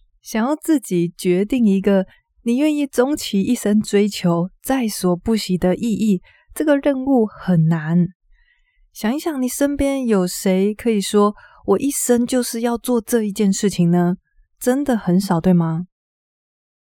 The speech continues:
所以我觉得大家可以不要完全的鄙视承袭而来的意义，我觉得可以综合两个的优点。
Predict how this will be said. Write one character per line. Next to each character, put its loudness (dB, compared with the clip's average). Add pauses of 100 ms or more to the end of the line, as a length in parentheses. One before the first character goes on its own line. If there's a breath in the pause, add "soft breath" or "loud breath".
(160)
所 -2
以 -2
我 0
觉 -2
得 0
大 -2
家 -2
可 -4
以 0
不 -2
要 2 (260 loud breath)
完 0
全 -2
的 -2
鄙 -6
视 0 (340)
承 0
袭 -2
而 2
来 -2
的 0
意 -4
义， 0 (520)
我 -4
觉 0
得 0
可 -6
以 0
综 -2
合 0
两 0
个 -2
的 -2
优 0
点。 -2